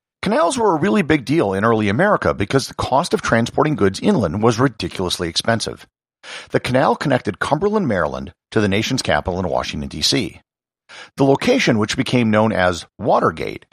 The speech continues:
is located not far from the eastern terminus of the Chesapeake and Ohio Canal, where it emptied into the Potomac River.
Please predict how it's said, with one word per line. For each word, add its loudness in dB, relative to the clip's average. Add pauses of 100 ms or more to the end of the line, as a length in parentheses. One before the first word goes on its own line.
(180)
is 0
located 2
not 0
far 2
from -4
the -2
eastern 0
terminus -2
of -2
the -6
Chesapeake -2
and 0
Ohio 0
Canal, -2 (240)
where 4
it -4
emptied 0
into 0
the -2
Potomac -2
River. -2